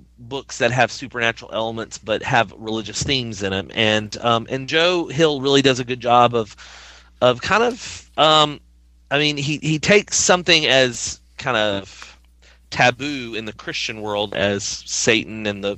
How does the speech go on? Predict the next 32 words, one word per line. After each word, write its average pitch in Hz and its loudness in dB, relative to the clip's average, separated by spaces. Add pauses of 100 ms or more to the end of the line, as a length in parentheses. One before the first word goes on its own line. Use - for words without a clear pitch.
concept 113 -2
of 101 -8
the 95 -8
devil 95 -4
and 98 -10
evil 98 -4
and 95 -12 (380)
those 135 4
kind 156 4
of 120 4
things, 117 -2
and 120 0
kind 175 2
of 160 2
uses 165 -2
that 135 6
to, 120 4 (1400)
to 170 -2
do, 160 -8
not 220 4
really, 208 6
it's 170 0
not 208 4
like 156 4
heavy-headed 147 2
commentary 131 0
on 110 -2
the 101 -4
church, 147 -4
but 135 0
it 135 2
really, 196 4